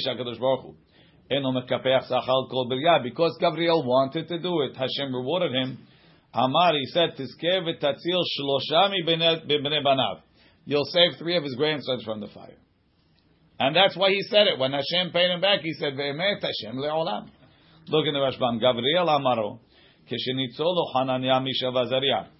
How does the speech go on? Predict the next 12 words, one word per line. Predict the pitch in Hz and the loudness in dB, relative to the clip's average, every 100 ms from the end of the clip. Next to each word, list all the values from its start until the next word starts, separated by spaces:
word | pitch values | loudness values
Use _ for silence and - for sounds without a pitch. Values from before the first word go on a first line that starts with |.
| _ _ _ - | _ _ _ -2
Vu | 180 143 | 0 2
haya | 127 127 131 127 | 2 4 4 2
sham, | 131 139 120 | 0 0 0
he | 135 | -2
was | 127 113 | -2 0
there, | 139 127 | 0 0
dichtiv. | 123 - 151 139 - - _ _ _ _ _ _ - - - - _ _ - | -4 -6 -4 -4 -6 -16 _ _ _ _ _ _ -16 -16 -16 -20 _ _ -8
Virve | 101 123 113 139 196 185 139 | -2 -2 2 2 4 4 2
dirvi'a, | 135 135 117 131 127 175 170 147 156 _ _ _ - | -2 -2 -4 -4 0 4 4 2 -4 _ _ _ -6
dameh | 113 135 156 190 | -2 0 0 0
lebar | 151 120 160 165 | 0 4 4 4
elahin. | 151 143 127 170 127 | 2 2 0 -2 -6